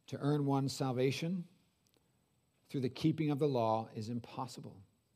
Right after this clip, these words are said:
Why? Well, because of sin. Because no one can meet the requirements of God's holy law. No one. Because his requirements are perfect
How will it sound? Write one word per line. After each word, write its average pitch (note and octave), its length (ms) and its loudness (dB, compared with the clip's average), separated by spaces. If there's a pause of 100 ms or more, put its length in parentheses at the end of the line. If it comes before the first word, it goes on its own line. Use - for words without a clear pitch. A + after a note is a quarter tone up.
(800)
Why? G#2+ 340 -2
Well, B2+ 120 -6
because B2+ 260 -8
of D3 80 -12
sin. G#3+ 340 -8 (1600)
Because D3+ 260 -4
no F#3 300 12
one F3+ 400 8
can D3 340 0
meet E3 180 2
the F3+ 80 0
requirements C#3+ 640 4
of C3 120 -4
God's B2+ 500 0 (240)
holy C3 540 2 (440)
law. F#3+ 440 8 (720)
No F#3 200 4
one. C#3 280 4 (2000)
Because B2 680 -4 (320)
his A#2+ 220 -4
requirements C3 680 2
are A#2+ 200 -2
perfect B2 680 -4